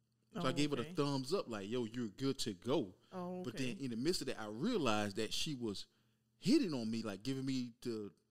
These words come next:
Speaker 1: the, like, like, I guess the go ahead to say, "Hey, yo, roll your window down."
Speaker 2: Oh.
Speaker 1: 'Cause she, because she, when I'm, 'cause she, she looked at me when I first,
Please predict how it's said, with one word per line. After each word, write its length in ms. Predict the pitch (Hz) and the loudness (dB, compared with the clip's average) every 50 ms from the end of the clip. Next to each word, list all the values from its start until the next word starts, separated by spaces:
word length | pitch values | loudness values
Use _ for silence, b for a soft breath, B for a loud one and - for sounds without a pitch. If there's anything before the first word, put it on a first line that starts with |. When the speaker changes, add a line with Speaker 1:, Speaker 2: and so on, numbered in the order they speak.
| _ _ _ _ _ _ _ - | _ _ _ _ _ _ _ -8
Speaker 1:
the, 200 | 110 98 92 - _ _ - | -6 -6 -6 -10 _ _ -6
like, 180 | 110 104 95 - - | -6 -6 -6 -6 -4
like, 180 | 110 107 101 98 | -4 -4 -4 -4
I 80 | 104 110 | -6 -6
guess 200 | 107 120 120 - | -4 -4 -4 -2
the 100 | - 107 | -2 -2
go 240 | 95 101 120 127 127 | 2 4 6 6 6
ahead 260 | 113 110 110 113 104 | 6 4 2 2 2
to 60 | 101 95 | 0 -2
say, 200 | - - 101 95 | -2 -2 0 0
"Hey, 260 | 101 110 107 98 b b b b b b b b b b b - | 0 0 0 -2 b b b b b b b b b b b -2
yo, 180 | 110 117 104 87 92 | 0 0 0 0 0
roll 160 | 113 127 127 | 0 0 0
your 120 | 110 113 104 | 0 0 2
window 220 | 117 139 180 175 135 | 4 4 6 6 6
down." 480 | 110 101 98 95 95 95 92 95 110 - _ _ _ _ _ _ _ - | 6 4 4 2 0 -2 -4 -6 -10 -14 _ _ _ _ _ _ _ -8
Speaker 2:
Oh. 180 | 185 180 170 160 | -6 -6 -2 2
Speaker 1:
'Cause 140 | 151 139 - | 4 4 6
she, 260 | - 190 196 180 156 131 127 | 6 4 4 2 -2 -4 -8
because 240 | 139 - - 139 | -6 -4 -2 0
she, 240 | - - 214 196 - - _ _ _ _ _ _ | 0 0 0 -2 -4 -6 _ _ _ _ _ _
when 140 | 117 117 | -4 -2
I'm, 280 | 139 175 170 156 143 127 - - _ _ _ _ _ _ _ _ _ _ _ _ _ _ _ _ _ _ _ _ _ _ _ - | -2 -2 -2 -4 -6 -10 -12 -16 _ _ _ _ _ _ _ _ _ _ _ _ _ _ _ _ _ _ _ _ _ _ _ -8
'cause 140 | - 117 | -4 -2
she, 240 | - - 151 131 110 101 - _ | -2 -2 -2 -4 -8 -14 -14 _
she 180 | - - 127 110 | -8 -8 -8 -6
looked 300 | 117 170 311 240 170 185 | -4 -4 -4 -4 -2 0
at 140 | 185 147 131 | 0 0 0
me 80 | 135 | 0
when 120 | 131 120 110 | 0 -2 -2
I 60 | 104 | -4
first, 380 | - - - 170 147 120 - | -4 -4 -2 -2 -2 -2 -6